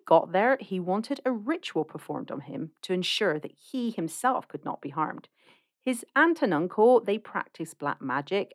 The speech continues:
and they would perform a ritual that meant Filo was now untouchable. They would shave his hair, his eyebrows, and he would kill a cat and drink its blood,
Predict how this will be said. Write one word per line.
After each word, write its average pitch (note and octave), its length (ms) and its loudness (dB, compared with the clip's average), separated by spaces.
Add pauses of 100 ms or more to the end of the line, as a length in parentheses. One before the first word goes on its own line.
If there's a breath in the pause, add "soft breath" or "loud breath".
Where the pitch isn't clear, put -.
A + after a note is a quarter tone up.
and D3 340 -2 (100)
they F3+ 220 2
would A3+ 240 -2
perform C#3+ 420 -6
a - 80 -8
ritual C3+ 600 -2
that - 120 -8
meant D3 240 -8
Filo E3+ 600 -4 (260)
was E3+ 140 -8
now C#3 240 -6
untouchable. - 720 -8 (640 soft breath)
They E3+ 120 2
would D3+ 160 -2
shave C#3+ 280 -4
his C#3 120 -10
hair, E3+ 460 0 (100)
his D#3+ 160 -10
eyebrows, C3+ 580 -4 (100)
and D#3 140 -6
he E3 80 -6
would D#3 220 -10
kill G3 200 -4
a F#3 100 -4 (100)
cat - 500 -8 (380 soft breath)
and A3+ 120 -2
drink D#3 240 -8
its - 120 -10
blood, C3 380 -2